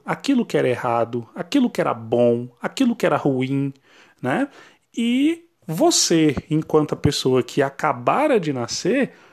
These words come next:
deveria se adaptar a todas essas convenções. E assim você passou a sua infância,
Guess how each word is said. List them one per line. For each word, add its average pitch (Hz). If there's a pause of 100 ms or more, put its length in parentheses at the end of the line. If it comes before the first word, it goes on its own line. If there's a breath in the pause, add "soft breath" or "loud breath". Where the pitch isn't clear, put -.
(240 soft breath)
deveria 220 (560)
se -
adaptar 214
a 202
todas 165
essas 170
convenções. 247 (440 loud breath)
E 180
assim 226
você 269
passou 151
a 220
sua 147
infância, 120